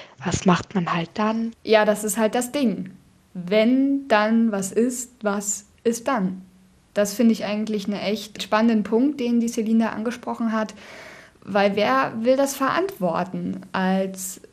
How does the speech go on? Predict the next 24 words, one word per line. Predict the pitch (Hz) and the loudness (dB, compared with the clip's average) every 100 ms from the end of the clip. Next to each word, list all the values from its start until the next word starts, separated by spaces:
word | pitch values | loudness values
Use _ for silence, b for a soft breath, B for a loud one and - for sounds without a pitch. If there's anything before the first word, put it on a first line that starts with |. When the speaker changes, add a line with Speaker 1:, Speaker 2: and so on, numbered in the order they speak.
| - | -20
Speaker 2:
Präsident | - 220 208 202 208 240 247 233 | -2 0 0 2 4 6 4 2
oder | 208 | -2
als | 196 196 | -4 -6
Präsidium | - 220 214 233 233 208 196 190 | -2 -2 0 0 0 0 0 -2
oder | 190 196 | 0 -2
als | 196 190 | -4 -2
ehrenamtlicher | 208 220 220 208 202 202 214 | 0 0 0 -2 -2 -2 -4
Verein, | 196 196 - 226 233 196 190 | -4 -4 -4 -2 -2 0 0
wenn | 196 202 | 0 0
dann | 196 190 | -2 0
wirklich | 190 302 311 190 170 175 180 - - | 0 0 -2 -6 -6 -6 -8 -14 -10
das | 190 190 | -8 -2
nachvollziehbar | 202 226 220 196 196 196 202 - | -2 -2 -2 -2 -2 0 0 0
ist, | 208 208 - | -2 -2 -6
dass | - | -4
auf | - - 190 196 | -2 -4 -2 -4
einer | 196 190 - | -2 -2 -4
Sitzung, | 196 233 - 220 208 208 | -4 -4 -2 0 2 2
einem | 202 196 | 0 -2
Turnier, | 190 202 202 214 202 | -2 0 0 0 0
was | 190 185 | -2 -4
auch | - | -6
immer, | - 208 208 208 B B B B B | -2 -2 -2 -4 B B B B B
sich | 196 208 202 196 196 - | 0 6 6 6 0 -12